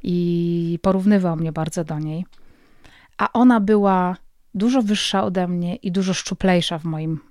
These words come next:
mniemaniu ode mnie, więc wtedy po raz pierwszy zaczęłam się odchudzać, tak stricte dla wyglądu. E, ćwiczyłam w domu, robiłam codziennie przed snem sto brzuszków, robiłam ćwiczenia, które znalazłam w gazecie Filipinka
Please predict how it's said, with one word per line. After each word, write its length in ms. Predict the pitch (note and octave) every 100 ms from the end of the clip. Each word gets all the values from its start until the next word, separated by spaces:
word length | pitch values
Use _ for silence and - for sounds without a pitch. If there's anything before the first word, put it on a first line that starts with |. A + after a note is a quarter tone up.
| _
mniemaniu 680 | - F3 E3 E3 D#3 F3+ -
ode 220 | D#3+ E3+
mnie, 240 | F3 G3 F#3+
więc 360 | F3 F3 -
wtedy 340 | - - B3 C4
po 120 | G3+
raz 160 | F3+
pierwszy 320 | - G#3+ - G3
zaczęłam 380 | E3+ - G3
się 160 | G#3 B3
odchudzać, 640 | A#3 - F3 F#3+ - - -
tak 340 | - F#3+ - - - - - - -
stricte 720 | - - F4+ - C#4 B3+ B3 - _ -
dla 320 | G3 G3+ G3
wyglądu. 600 | F#3+ F3 E3 E3 - F#3+ - - - - - - - - -
E, 420 | F#4 G3 G3 G3+ - _ _ _ _ _ _ _
ćwiczyłam 520 | - C4+ - F#3 E3+
w 80 | E3+
domu, 300 | F#3 E3+ F#3+
robiłam 480 | A3+ F3+ F#3+ F3 F3+ -
codziennie 540 | - F#3+ G3+ G#3 F#3+
przed 220 | F3 F#3+ -
snem 360 | - F#3 F3 - _
sto 240 | - - G3
brzuszków, 720 | F#3 E3+ - - A#3+ - - _ _ - - -
robiłam 460 | G3+ F#3 G#3 G3
ćwiczenia, 640 | F#3 - G3+ G#3 G3+ F#3+ F3
które 240 | - G3
znalazłam 400 | E3+ F#3 F#3 E3+
w 40 |
gazecie 340 | D#3+ F3 F3+ F#3
Filipinka 720 | - A#3 A3 F3+ E3 E3+ F3